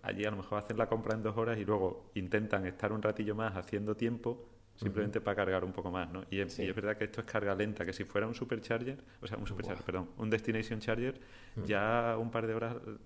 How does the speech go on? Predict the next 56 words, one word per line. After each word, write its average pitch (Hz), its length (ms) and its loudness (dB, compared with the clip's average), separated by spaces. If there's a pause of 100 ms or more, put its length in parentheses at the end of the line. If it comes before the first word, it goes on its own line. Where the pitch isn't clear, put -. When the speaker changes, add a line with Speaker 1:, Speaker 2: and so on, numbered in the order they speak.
(160)
Speaker 1:
o 107 160 0
tres 110 180 0
horas 117 220 0
los 117 100 0
aprovechas 98 440 0
bien, 95 120 -4
pero 87 140 -4
aquí 95 240 -4
a 104 60 -2
lo 107 80 -4
mejor 101 260 -6
eso, 95 160 -8
en 87 60 -8
un 87 80 -10
par 95 160 -6
de 95 60 -4
horas 95 180 -6
pues - 120 -18
cargan 90 360 -4 (600)
un, 92 320 -6
un 90 180 -6
veinte 95 320 -2
o 90 160 -2
un 87 80 -8
veinticinco 90 400 -8
por 87 100 -6
ciento 92 500 -4
y, 85 240 -8
y 87 80 -6
bueno, 80 200 -8 (180)
pues 82 140 -10
es 85 40 -10
un 87 60 -8
poco 85 220 -8
rollo. 82 180 -6
Pero 95 140 0
bueno, 101 160 0 (340)
se - 140 2
van 110 100 6
apañando. 98 400 0
Es 104 80 -2
verdad 120 280 -2
que, 117 300 -2 (540)
que 107 440 0 (560)
en 110 120 0
el 104 160 0
día 120 200 0
a 123 40 -4
día 127 500 -2 (340)
tampoco 117 340 0
usan 120 280 -4
tanto 107 360 0
el, 98 560 -2
el 98 100 -4
coche 127 300 -2
porque, 92 500 -2